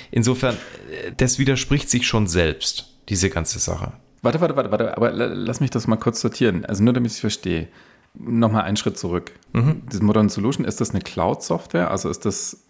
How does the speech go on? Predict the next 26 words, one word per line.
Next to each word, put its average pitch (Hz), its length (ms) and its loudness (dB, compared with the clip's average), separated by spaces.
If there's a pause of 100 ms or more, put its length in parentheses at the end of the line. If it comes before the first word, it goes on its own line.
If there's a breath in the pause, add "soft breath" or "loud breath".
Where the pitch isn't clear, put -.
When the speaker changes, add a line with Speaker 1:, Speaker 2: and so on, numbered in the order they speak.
(120)
Speaker 2:
oder 101 220 0
ist 104 180 0
das 107 100 0
eine 107 100 2
Software, 113 320 0
die 104 120 0
du 95 180 -2
installierst 107 720 0
auf - 180 -6
einem 87 120 0
Server 107 580 0
und 92 260 -2
dann 90 300 -2
eben 95 320 -6
selber 92 280 -2
betreibst? - 680 -8 (760 loud breath)
Speaker 1:
Puh, 160 260 6
das - 240 2
weiß 92 280 4
ich - 140 -6
gar 90 160 2
nicht. 92 180 0
Also 113 180 2
das 117 160 2
ist - 340 0
irgendwie, 123 680 4